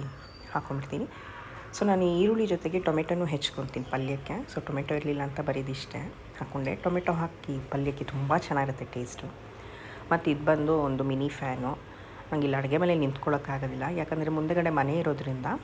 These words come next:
ನನಗೆ ಅಷ್ಟು ಗಾಳಿ ಬರಲ್ಲ. ಇಲ್ಲಿ ಅಡುಗೆ ಮಾಡೋವಾಗಂತೂ ತುಂಬ ಸೆಕೆ ಆಗುತ್ತೆ. So, ಹಾಗಾಗಿ ಇದೊಂದು ಟೂ ಹಂಡ್ರೆಡ್ ರುಪೀಸ್, ಆ, ಫ್ಯಾನ್ ಸಿಕ್ಕಿತ್ತು.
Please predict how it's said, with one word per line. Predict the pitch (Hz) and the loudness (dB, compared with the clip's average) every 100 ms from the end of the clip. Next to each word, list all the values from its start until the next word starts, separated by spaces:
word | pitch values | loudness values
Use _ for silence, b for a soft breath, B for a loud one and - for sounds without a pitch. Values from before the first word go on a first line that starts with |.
| - - | -8 -2
ನನಗೆ | 170 160 151 | 2 2 0
ಅಷ್ಟು | - - | 0 0
ಗಾಳಿ | 165 143 147 | 0 2 0
ಬರಲ್ಲ. | 151 135 123 123 - - - B B B B B - | 0 0 -2 -4 -8 -14 -16 B B B B B -4
ಇಲ್ಲಿ | 147 | -2
ಅಡುಗೆ | 135 139 | 0 2
ಮಾಡೋವಾಗಂತೂ | 165 170 156 156 151 143 | 4 4 4 2 2 -2
ತುಂಬ | 147 143 139 156 175 156 135 - - - | -4 -2 0 4 4 4 0 -10 -10 -2
ಸೆಕೆ | 147 143 | -2 0
ಆಗುತ್ತೆ. | 151 139 135 - 139 - - | 0 0 -2 -4 -6 -6 -4
So, | |
ಹಾಗಾಗಿ | 160 143 151 143 156 151 | 2 4 4 2 2 4
ಇದೊಂದು | 147 143 143 | 4 2 2
ಟೂ | 170 | 4
ಹಂಡ್ರೆಡ್ | 185 160 147 | 6 6 4
ರುಪೀಸ್, | 147 139 147 143 - B B B B B - | 2 2 2 2 -4 B B B B B 0
ಆ, | 139 131 127 | 4 4 4
ಫ್ಯಾನ್ | - 131 135 147 | 4 6 6 4
ಸಿಕ್ಕಿತ್ತು. | 143 - - | -2 -2 -2